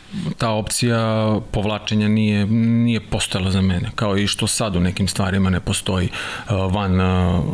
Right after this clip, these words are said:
košarke i, ovaj, profesionalnog sporta, tako da nisam. Ko što ti kažem, ono, šta god da se desi, e, to i svima kažem, ono, nekim mojim bližnjim, znači, nema kukanja sedam, deset dana, mesec dana, druže, zatvori se dva, tri dana, ispači se,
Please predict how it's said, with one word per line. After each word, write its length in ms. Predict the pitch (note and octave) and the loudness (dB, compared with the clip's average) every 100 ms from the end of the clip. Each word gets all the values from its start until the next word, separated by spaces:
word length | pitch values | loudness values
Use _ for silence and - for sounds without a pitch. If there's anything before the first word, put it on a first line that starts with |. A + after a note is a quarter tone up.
| F2 | -4
košarke 600 | - G2 - G2 - G2 F#2 G2 - | -4 -4 -2 -4 -4 -2 0 0 -2
i, 460 | A2 G2 G2 F2+ | 0 0 2 2
ovaj, 180 | F2+ F2+ | 2 0
profesionalnog 440 | - F#2+ - F2+ | -2 -2 0 0
sporta, 420 | - F#2+ F2+ B2+ B2 - - - - | 0 -2 -2 -4 -4 -6 -8 -10 -6
tako 300 | A#2 A2 A#2 | -4 -2 0
da 140 | A2 | 0
nisam. 360 | A2+ C3+ - F2 G#2+ - - - - | 2 0 -2 -6 -8 -12 -20 -18 -6
Ko 120 | A2+ | -4
što 100 | - | -2
ti 80 | A#2 | -2
kažem, 300 | A#2 G2+ G2 | 0 2 2
ono, 180 | G2 F#2+ | 2 0
šta 200 | - G#2 | -2 -2
god 200 | A2+ G#2 | 0 0
da 80 | |
se 180 | G2 G#2 | 0 0
desi, 400 | F#2+ G2 - B2 | 0 0 0 -2
e, 60 | B2 - - - - C#3+ A2+ A#2+ C3 A2+ | -2 -6 -10 -10 -6 -2 0 0 0 -2
to 160 | B2 | 0
i 80 | A2+ | 0
svima 280 | - B2+ A#2+ | 0 0 0
kažem, 340 | A#2+ B2 A2 | 0 -2 0
ono, 180 | A#2 A#2 | 0 2
nekim 300 | A#2 A2+ B2 | 0 0 -2
mojim 200 | A#2+ A#2 | 0 2
bližnjim, 280 | B2 A#2+ A2+ | 2 2 2
znači, 320 | A2 - A#2 | 0 0 0
nema 500 | A2+ G#2+ A2+ B2 B2 | 0 2 0 2 0
kukanja 640 | B2 B2+ - B2+ A#2+ A#2+ A2+ | -2 -4 -2 0 0 0 0
sedam, 440 | - A#2 A#2 A2+ | 0 0 2 2
deset 300 | A#2 A2 A2+ | 0 0 0
dana, 200 | A2+ A2+ | 0 2
mesec 340 | A2+ A2 - G#2 | 0 0 0 0
dana, 280 | G#2+ A2 | 0 0
druže, 240 | G#2 A#2 A2+ | 2 0 0
zatvori 420 | G2 - A2 A#2 | -2 -2 -2 0
se 180 | - F#2+ | -2 -2
dva, 600 | F2+ A2 A2+ G#2 F2+ - - | -2 -2 -2 -2 -4 -10 -6
tri 200 | A2 A2 | -2 0
dana, 480 | G#2 A2 A#2 G#2+ G2+ | 0 0 0 0 0
ispači 480 | F#2+ - - - | -2 -4 -4 -4
se, 460 | G#2 - G#2 F#2+ | -2 -2 0 0